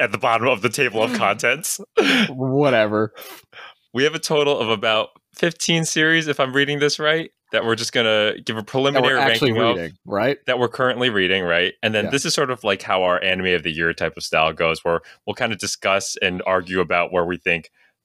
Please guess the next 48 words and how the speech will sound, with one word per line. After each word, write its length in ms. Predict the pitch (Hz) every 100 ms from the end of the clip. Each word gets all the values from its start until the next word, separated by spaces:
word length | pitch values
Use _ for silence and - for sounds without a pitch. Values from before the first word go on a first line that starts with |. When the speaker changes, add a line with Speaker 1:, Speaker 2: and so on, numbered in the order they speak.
| -
Speaker 1:
the, 380 | 101 85 85 80
the 80 | 87
top 260 | 92 80
and 100 | 85
bottom 240 | 80 80 80
of 100 | 76
each 140 | 76 -
of 80 |
these 160 | 71 73
should 160 | 78 -
go. 200 | 69 95 _ _ _ _ _ -
Speaker 2:
So 100 | -
we're 60 | 147
just 140 | 120
gonna 120 | 131 110
do 200 | 127 190
it? 100 | 202
We're 120 | 143 131
ready? 220 | 139 202
Can 200 | - 143
I 60 | 131
nominate 400 | 117 127 143 160
one 180 | 165
to 60 | 160
get 120 | 123
rid 120 | 107 135
of 100 | 185
already? 340 | 190 214 233 _ _ _ _ -
Speaker 1:
Yeah. 220 | 127 110
Uh, 180 | - 139 -
uh, 100 | 147
should 140 | 147
we, 120 | 160 -
sh-, 140 | - 147 -
should 120 | -
we 60 | 143
just 140 | - -
go 80 | 143
through 120 | 143
the 100 | 131
list 200 | 131 -
really 160 | 147 143
quick? 340 | 151 147 - _ -
Speaker 2:
Oh, 140 | 165
of 100 | 135
what 120 | 131 127
we're 100 | 120
reading? 320 | 117 135 135